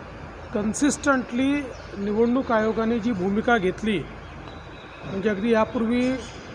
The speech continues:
समाजवादी पार्टीच्या केसमध्ये देखील ज्यावेळेस विवाद उभा राहिला होता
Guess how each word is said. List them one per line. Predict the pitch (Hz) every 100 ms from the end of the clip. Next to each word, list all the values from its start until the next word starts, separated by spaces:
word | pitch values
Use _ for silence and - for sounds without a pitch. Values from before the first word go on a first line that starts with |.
| - - -
समाजवादी | 208 214 233 233 220 233
पार्टीच्या | - 202 - 226 - 247
केसमध्ये | 247 240 233 240 247
देखील | 247 240 247 247 170 - - - - - 196 208 196 165 175 - - - - - - 165
ज्यावेळेस | 214 226 233
विवाद | 208 233
उभा | 233 208
राहिला | 233 226 226
होता | 220 214 180